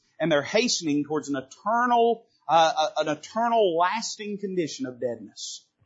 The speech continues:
if they leave this life in that dead situation. I see the sentence that was passed, and notice how David responds. Man, I love this. King, the king said, verse ten, "What have I to do with you, ye sons of Zeruiah? So let him curse,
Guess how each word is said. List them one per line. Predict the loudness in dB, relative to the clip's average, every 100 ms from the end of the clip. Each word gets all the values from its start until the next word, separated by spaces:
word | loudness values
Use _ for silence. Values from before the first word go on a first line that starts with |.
| _
if | -6 -2
they | 0
leave | 0 -2 -2
this | -4 -4 0
life | 2 2 -2 -8 _ _ _ _
in | -2 0 2
that | 2 0 0
dead | 2 4 0 -2 _ _ -14
situation. | -4 -4 0 0 0 -2 -2
I | 0 0
see | 2 0 0 -8 -6
the | -4
sentence | -2 -2 0 0 0
that | 2 2
was | 0 -4
passed, | -2 0 0 -2 -10
and | -12 _ 0
notice | 2 2
how | 0
David | 2 0 0 -2
responds. | -2 2 2 2
Man, | 0 0
I | 0
love | 4 2 2
this. | -2 -4 -8 -14 _ _ _ -8
King, | 2 4 4 2 2
the | 0
king | 2 2 2
said, | 2 2 4 2 -2 -2
verse | -2 -2
ten, | -4 -4 -4 4
"What | 8 8
have | 6
I | 4 4
to | 2
do | 0 0
with | 2 0 -2
you, | -6 -6 -8 _ _ _
ye | -4
sons | 0 2 2 0
of | 0
Zeruiah? | 2 4 4 2 -2
So | -2 4 4
let | 6 4
him | 4
curse, | 0 4 6 6 2 -2 -4